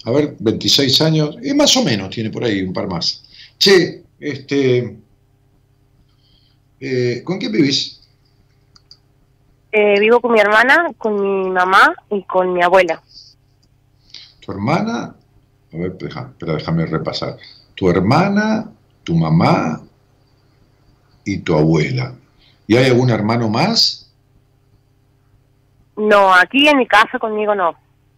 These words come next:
Speaker 2: Tengo
Speaker 1: No,
Speaker 2: dos
Speaker 1: no, no,
Speaker 2: hermanas más.
Speaker 1: afuera, un hermano más.
Speaker 2: Dos hermanas,
Speaker 1: No.
Speaker 2: mujeres.
Speaker 1: Ah, ah, ah, bueno, una hermana más, una hermana, bueno. Pero hay otro, otro hermano, pero no está, otra hermana.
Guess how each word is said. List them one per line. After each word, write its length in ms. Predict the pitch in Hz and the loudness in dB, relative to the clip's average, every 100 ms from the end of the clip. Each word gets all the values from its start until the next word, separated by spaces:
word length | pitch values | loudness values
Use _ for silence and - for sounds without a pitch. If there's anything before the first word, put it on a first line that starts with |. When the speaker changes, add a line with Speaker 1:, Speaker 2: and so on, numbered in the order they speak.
| _ | _
Speaker 2:
Tengo 160 | 190 202 | -6 -2
Speaker 1:
No, 60 | 302 | 2
Speaker 2:
dos 60 | 285 | 2
Speaker 1:
no, 100 | 294 | 4
no, 100 | 285 | 2
Speaker 2:
hermanas 220 | 208 131 | 2 0
más. 120 | 208 | 0
Speaker 1:
afuera, 200 | 220 160 | 0 -2
un 100 | 120 | -4
hermano 360 | 147 202 214 175 | -6 -4 -4 -2
más. 480 | 208 170 - - _ _ _ _ _ _ _ _ | -2 -2 -4 -6 _ _ _ _ _ _ _ _
Speaker 2:
Dos 260 | 214 220 190 _ _ _ _ _ _ _ _ _ _ _ _ _ - | 2 2 2 _ _ _ _ _ _ _ _ _ _ _ _ _ -4
hermanas, 380 | 190 196 180 165 | 2 2 2 0
Speaker 1:
No. 140 | 151 | -2
Speaker 2:
mujeres. 320 | 175 185 165 - _ _ _ _ _ _ _ _ _ _ - | -2 -2 -4 -8 _ _ _ _ _ _ _ _ _ _ 0
Speaker 1:
Ah, 280 | 185 - - | 2 2 -2
ah, 320 | 175 170 - - 127 | -2 -2 -4 -12 -12
ah, 40 | |
bueno, 300 | 180 185 147 | -8 -8 -6
una 120 | 160 | -6
hermana 420 | 139 151 165 120 117 | -4 0 0 -2 -4
más, 360 | 156 117 - 104 | -4 -2 -6 -8
una 160 | 104 | -16
hermana, 280 | 101 117 98 | -14 -14 -14
bueno. 380 | 107 113 87 - _ _ _ - | -10 -8 -8 -14 _ _ _ -12
Pero 180 | 131 - | -6 0
hay 160 | 202 | 2
otro, 300 | 196 160 170 | 2 0 -2
otro 260 | 196 190 175 | -2 -2 -4
hermano, 380 | 175 196 127 92 | -2 0 -2 -6
pero 180 | 104 120 | -8 -8
no 80 | 135 | -8
está, 420 | 135 175 90 98 | -2 -2 -2 -8
otra 220 | 120 120 | -10 -8
hermana. 420 | 127 165 113 80 | -2 -2 -4 -10